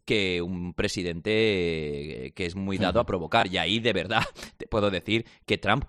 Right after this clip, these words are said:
Speaker 1: con la Iglesia se ha topado, ¿eh? Porque
Speaker 2: Ujú.
Speaker 1: ha empezado a, a, a perder apoyos, el Papa es alguien que es popular aquí en Estados Unidos, sobre todo porque es de Chicago.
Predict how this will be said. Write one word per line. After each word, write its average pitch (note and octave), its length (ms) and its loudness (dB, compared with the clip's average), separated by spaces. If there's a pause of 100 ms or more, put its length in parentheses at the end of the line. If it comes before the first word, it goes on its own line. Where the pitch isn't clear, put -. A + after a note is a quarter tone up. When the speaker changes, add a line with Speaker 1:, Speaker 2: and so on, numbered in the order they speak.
(140)
Speaker 1:
con A2+ 160 4
la F#2 80 0
Iglesia G2 360 0
se E2+ 120 -6
ha D#2+ 40 -4
topado, C#2+ 400 -6
¿eh? F2 120 -6 (200)
Porque F2+ 260 -2
Speaker 2:
Ujú. E2 80 -2
Speaker 1:
ha - 20 -4
empezado F2+ 500 0
a, E2+ 280 2 (260)
a, E2+ 520 2
a F#2 160 0
perder F#2 360 2
apoyos, A2+ 640 2
el F2 120 -6
Papa F#2+ 260 -2
es - 100 -6
alguien F2 200 -4
que E2 100 -10
es - 80 -12
popular G2 500 0
aquí F#2+ 160 -2
en D#2+ 60 -8
Estados D#2+ 380 -10
Unidos, F3+ 280 -6
sobre E2 160 -8
todo D#2+ 200 -6
porque E2 260 -8
es E2 60 -10
de E2+ 120 -8
Chicago. A#2 380 -4